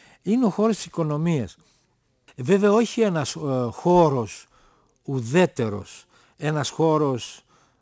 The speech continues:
άθροισμα πραγμάτων.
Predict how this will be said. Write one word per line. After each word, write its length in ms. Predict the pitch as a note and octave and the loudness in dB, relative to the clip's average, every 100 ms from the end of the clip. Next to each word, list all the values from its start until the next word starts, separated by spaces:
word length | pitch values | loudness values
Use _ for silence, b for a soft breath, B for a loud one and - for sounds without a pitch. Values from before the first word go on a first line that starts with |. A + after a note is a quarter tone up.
| _ | _
άθροισμα 800 | D#3+ E3+ - C3 G2+ F#2 F2 - _ _ _ _ _ _ _ | 2 2 0 -6 -6 -12 -14 -18 _ _ _ _ _ _ _
πραγμάτων. 760 | C3+ C3 D#3 D3 - G2 F2 | -4 0 2 0 -2 -10 -12